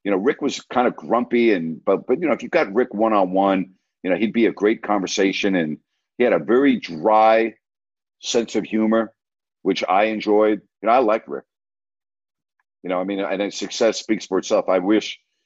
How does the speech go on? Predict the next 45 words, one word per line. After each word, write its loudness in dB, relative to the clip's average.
you 0
know, 2
he 2
could -2
have -2
won 2
a -2
championship, -2
but -2
it -2
wasn't 2
in -2
the -4
cards 0
for 2
Rick 0
Adelman. 2
But 2
he's -6
a 0
hell 2
of 2
a -8
coach. -4
He -14
was -12
a -2
hell 2
of 0
a -6
coach. -4
But 0
again, 2
he -4
treated 0
guys 2
as 0
men -2
and 0
gave 2
them 0
a -2
lot 2
of 0
latitude 0